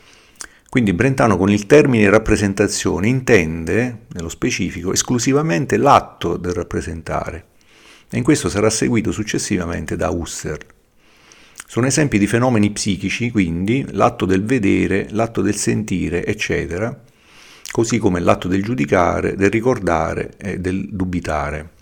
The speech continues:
eccetera, oppure l'atto del provare passioni come l'ira, l'odio, l'amore, eccetera. Quindi questi sono gli atti della coscienza.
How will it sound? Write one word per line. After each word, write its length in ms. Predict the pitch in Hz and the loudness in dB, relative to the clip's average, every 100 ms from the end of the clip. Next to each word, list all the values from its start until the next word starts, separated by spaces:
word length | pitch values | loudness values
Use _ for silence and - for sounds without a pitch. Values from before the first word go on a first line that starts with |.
| - | -12
eccetera, 640 | - - 87 82 95 120 - - - - - - | -10 -4 -2 -2 -4 -8 -10 -20 -20 -20 -20 -8
oppure 340 | 135 147 117 | -2 6 8
l'atto 440 | 127 151 147 - | 10 8 6 2
del 140 | 113 110 | 4 4
provare 420 | - 135 110 95 | 4 4 6 4
passioni 640 | 113 110 - 101 92 110 | 2 0 0 0 2 0
come 220 | - 95 | -2 -2
l'ira, 360 | 98 104 101 98 | 0 2 2 2
l'odio, 380 | 90 95 92 90 | 2 2 2 0
l'amore, 540 | 110 98 87 82 80 | 0 0 -2 -2 -6
eccetera. 560 | - - - 69 - - - | -8 -8 -8 -8 -10 -14 -20
Quindi 200 | - 80 | -12 -10
questi 260 | 80 110 98 | -6 -6 -4
sono 200 | 92 90 | -4 -4
gli 160 | 90 92 | -4 -2
atti 540 | 87 - - 82 80 | -4 -6 -12 -12 -10
della 220 | 95 90 | -8 -8
coscienza. 640 | 85 - - 71 101 - | -8 -10 -10 -10 -12 -16